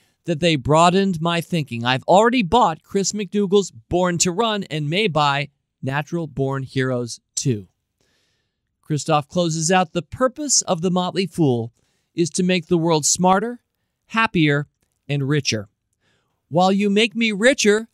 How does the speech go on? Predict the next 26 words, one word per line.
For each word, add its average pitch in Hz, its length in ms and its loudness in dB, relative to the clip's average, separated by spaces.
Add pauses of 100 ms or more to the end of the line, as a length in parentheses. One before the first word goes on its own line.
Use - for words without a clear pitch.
(160)
eleven 175 400 2
months 190 300 2
out 208 140 4
of 214 100 -6
twelve, 131 540 2 (360)
you 160 200 2
make 208 280 2
me 220 280 -2 (180)
poorer 180 560 2 (320)
in 202 200 0
August 127 640 0
because 156 280 0
I 185 160 4
buy 175 400 4
so 208 360 2
many 226 220 -4
of 220 120 -6
the 208 100 2
books 143 420 0 (320)
that 131 140 -2
are 135 40 -2
discussed. 120 680 -4 (340)
But 131 140 -4
it 135 100 -8
sure 208 400 2
does 139 500 -2